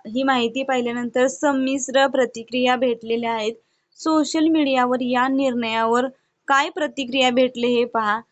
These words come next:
काही लोकांनी या निर्णयावर टीका करत म्हटलं आहे की अंगणवाडी केंद्राच्या पायाभूत सुविधा पूर्णपणे मानकांनुसार नाहीत आणि त्यात अनेक त्रुटी असू शकतात. केवळ इतरांना प्रेरित करण्यासाठी असं पाऊल उचलणं पुरेसं नाही, असा इशाराही त्यांनी दिलेला आहे.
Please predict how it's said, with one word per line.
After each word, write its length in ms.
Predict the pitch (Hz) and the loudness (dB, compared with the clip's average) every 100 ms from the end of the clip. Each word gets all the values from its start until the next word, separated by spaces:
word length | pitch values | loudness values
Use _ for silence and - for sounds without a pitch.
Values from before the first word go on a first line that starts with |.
| _ _ - | _ _ 0
काही 340 | 294 320 349 | 0 2 0
लोकांनी 580 | 339 302 294 277 277 285 | 0 0 -2 0 0 2
या 160 | 269 | 0
निर्णयावर 600 | 277 269 247 254 247 247 | 0 -2 -4 -2 0 0
टीका 400 | 262 285 247 262 | -2 -2 0 0
करत 360 | 262 262 254 254 | 0 2 2 2
म्हटलं 380 | 254 233 226 240 | 0 -2 -2 -2
आहे 180 | 233 233 | 0 -2
की 140 | 233 | -4
अंगणवाडी 600 | - 254 240 247 247 277 | -4 -2 -2 0 0 -2
केंद्राच्या 600 | 277 294 247 240 233 269 | 0 0 0 0 0 -4
पायाभूत 540 | 269 262 226 233 247 | 0 2 2 0 -2
सुविधा 380 | 247 247 233 233 | -4 -6 -4 -2
पूर्णपणे 880 | 240 - 285 294 277 285 262 262 262 | -4 -4 0 0 2 0 0 -2 -2
मानकांनुसार 920 | 269 262 240 233 247 240 240 240 233 | 0 2 0 -2 -2 -2 -4 -4 -4
नाहीत 320 | 240 220 196 | -2 -4 -4
आणि 200 | 196 208 | -6 -8
त्यात 220 | 196 214 214 - | -4 -2 -2 -4
अनेक 380 | 220 220 226 233 | -4 -2 -4 -4
त्रुटी 240 | 220 233 | -2 2
असू 240 | 226 233 | 2 0
शकतात. 400 | 233 240 226 226 233 _ _ _ _ _ - | -4 -6 -2 -2 -2 _ _ _ _ _ 2
केवळ 320 | 294 311 349 | 4 4 0
इतरांना 540 | 285 285 285 277 277 | 0 2 2 0 -2
प्रेरित 420 | 294 285 277 262 | -2 2 2 2
करण्यासाठी 680 | 269 - 277 240 240 254 247 | -2 -2 -2 0 -2 -2 0
असं 280 | 240 233 247 | 0 2 -2
पाऊल 360 | 240 233 220 | 2 2 2
उचलणं 480 | 233 233 233 233 226 | 0 0 -2 -2 -2
पुरेसं 520 | 233 233 214 214 220 | -2 0 0 0 -2
नाही, 220 | 226 226 240 | -4 -4 -2
असा 340 | 240 233 247 | -4 0 0
इशाराही 560 | - 226 240 220 226 240 | 0 -4 -2 0 -2 -4
त्यांनी 320 | 240 233 226 | -4 -2 -2
दिलेला 360 | 226 226 226 | 0 0 2
आहे. 220 | 226 220 | 2 2